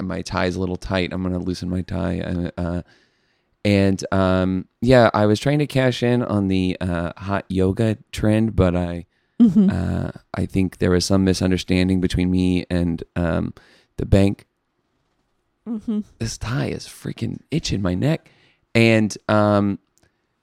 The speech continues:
Speaker 1: they, they ordered me, uh, uh, several yogurt machines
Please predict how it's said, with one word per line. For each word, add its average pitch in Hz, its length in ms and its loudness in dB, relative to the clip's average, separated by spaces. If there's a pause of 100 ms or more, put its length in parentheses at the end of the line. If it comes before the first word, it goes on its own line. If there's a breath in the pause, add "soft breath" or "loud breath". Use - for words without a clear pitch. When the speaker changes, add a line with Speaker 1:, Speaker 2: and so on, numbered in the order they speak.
(680)
Speaker 1:
they, 104 300 2 (140)
they 104 200 4
ordered 98 420 2
me, 95 360 0
uh, 87 360 -2 (120)
uh, 90 400 -4 (880)
several 98 420 2
yogurt 95 560 2
machines 95 720 0